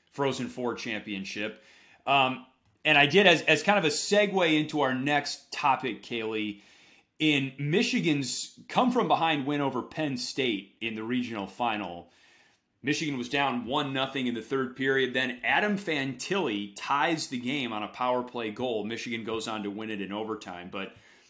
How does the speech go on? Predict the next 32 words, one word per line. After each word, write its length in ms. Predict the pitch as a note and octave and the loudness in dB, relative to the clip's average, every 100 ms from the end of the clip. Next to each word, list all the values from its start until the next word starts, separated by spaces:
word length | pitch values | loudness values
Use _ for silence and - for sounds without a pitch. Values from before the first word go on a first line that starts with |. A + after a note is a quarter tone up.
| _ _ | _ _
after 380 | - E3+ - A#3+ | 4 4 6 2
Connor 400 | - F#3 G3 G3 | 2 2 4 4
Bedard, 760 | C#3+ C#3 C#3 D3+ A2 G2+ G#2+ - _ _ _ | 4 4 6 6 6 2 -4 -8 _ _ _
the 100 | B2 | -6
consensus 640 | B2 B2 B2 D3+ D3 C3 - | -4 -2 0 -2 -2 -4 -2
number 240 | C#3+ C#3+ | 2 2
one 220 | B2+ A2+ | 2 0
pick 280 | G2+ C#3 C3 | 0 -2 -2
in 60 | A#2 | -2
the 140 | A#2+ | 0
upcoming 400 | B2 B2+ A2+ A2 | -2 -2 -4 -4
draft, 340 | G#2+ C3 A#2+ - | 2 2 2 0
Adam 300 | C3+ G3+ G3+ | 0 2 0
Fantilli, 760 | D3+ D3+ B2+ B2 F3+ E3+ A#2+ A2+ | -2 -4 -4 -4 -2 0 -2 -4
who 180 | A#2+ - _ _ | -8 -10 _ _
currently 320 | D#3+ F#3+ C#3+ | -4 -2 -2
plays 260 | C#3 C#3+ B2+ | -2 -2 -2
for 80 | C3 | -4
the 80 | B2 | -6
Michigan 380 | C#3+ C#3+ B2 | -6 -4 -2
Wolverines, 500 | A#2+ A#2+ A#2 C3 A2+ | -2 -2 -2 -2 -2
is 140 | G2+ G2 | -6 -8
considered 540 | G#2+ G2+ E3+ D3 A#2+ - _ _ _ - | -8 -4 0 2 0 -4 _ _ _ -6
the 120 | B2+ | -2
number 320 | D#3 E3+ D#3 | 2 4 2
two 420 | - - B3 A#3+ - | 0 2 4 4 0
prospect 720 | D#3+ B2 - - A2+ G2 - - _ _ _ - | 2 2 0 -4 -6 -6 -10 -20 _ _ _ -4
in 200 | C3+ B2+ | -2 0
the 320 | A#2 A#2 B2 | 0 -2 2
upcoming 580 | C#3+ C3+ C#3 B2+ A#2+ A#2+ | 2 2 0 0 -2 -4
amateur 420 | A#2 A#2+ A2+ A#2+ | -4 -4 -6 -6
draft. 600 | G2 G#2 G#2 G2+ G#2+ - | -8 -2 -2 0 -4 -10